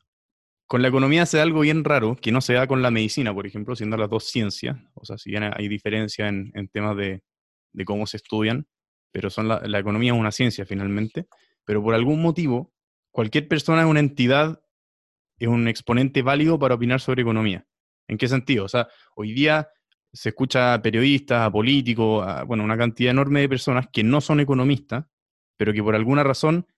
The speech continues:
Eh, está bien, si al final cada uno puede opinar lo que quiera y tener opinión con respecto a cualquier tema, pero son vistos por la opinión pública como opiniones válidas. Y eso se ha-, o sea,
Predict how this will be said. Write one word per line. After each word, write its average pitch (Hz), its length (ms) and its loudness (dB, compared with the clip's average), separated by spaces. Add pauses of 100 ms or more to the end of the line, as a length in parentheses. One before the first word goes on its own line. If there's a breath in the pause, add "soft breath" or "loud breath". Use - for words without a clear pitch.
(560)
Eh, 101 400 -4 (1200)
está - 160 -2
bien, 185 180 4
si 127 120 0
al 110 80 0
final 135 200 2
cada 151 160 2
uno 147 120 2
puede 151 140 4
opinar 135 180 2
lo 143 100 2
que 123 120 2
quiera 127 240 2
y 131 60 2
tener 117 260 2
opinión 120 260 0
con 127 100 0
respecto 120 260 -4
a 123 40 0
cualquier 113 260 -4
tema, 131 220 -2
pero - 260 -6 (480)
son 151 300 2
vistos 156 320 -2
por 120 160 0
la 117 80 2
opinión 127 260 2
pública 139 600 0
como 113 220 0
opiniones 117 400 2
válidas. 104 560 -4 (300)
Y 120 120 -4
eso 131 140 -2
se 131 140 2
ha-, 143 80 4
o 123 100 -2
sea, 143 280 0